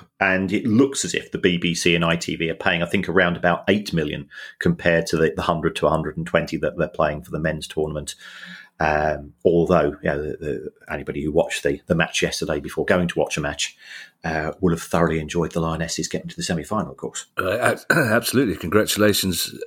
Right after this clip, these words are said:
Speaker 2: to, um, I, I think the viewing figures for that Australia game are gonna be huge
Speaker 1: Yeah.
Speaker 2: on Wednesday. But you, you mentioned, uh, brinkmanship, and that, that's exactly what happened with the rights for the Women's World Cup. It was, it was only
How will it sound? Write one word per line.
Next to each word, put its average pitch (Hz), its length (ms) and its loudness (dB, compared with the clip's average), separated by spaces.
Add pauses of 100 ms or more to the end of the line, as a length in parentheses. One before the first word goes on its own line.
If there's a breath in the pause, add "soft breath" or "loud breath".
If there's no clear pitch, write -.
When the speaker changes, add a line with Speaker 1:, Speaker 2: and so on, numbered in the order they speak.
(300)
Speaker 2:
to, 113 280 4
um, 95 200 2 (200)
I, 95 180 4 (340)
I 85 100 4
think - 220 0
the 104 80 0
viewing 113 260 6
figures 85 320 0
for - 120 -8
that 92 120 2
Australia 95 460 2
game 80 200 -2
are 82 60 0
gonna 87 160 -2
be 82 140 -2
huge 80 580 0 (220 loud breath)
Speaker 1:
Yeah. 87 240 2 (260 loud breath)
Speaker 2:
on 85 500 2
Wednesday. 98 440 4
But 120 160 4
you, 131 160 4
you 135 320 2
mentioned, 127 680 4 (180)
uh, 80 340 -6 (120)
brinkmanship, 90 560 0
and 107 120 2
that, 120 200 2 (120)
that's 110 220 2
exactly 104 360 2
what 107 160 6
happened 92 340 2
with 120 240 4
the 92 120 0
rights 82 320 0
for 80 120 -10
the 90 100 -4
Women's 85 280 0
World 82 200 -2
Cup. 76 220 -6
It 90 40 -4
was, 76 140 -8
it 98 40 -6
was 95 100 -4
only 107 400 4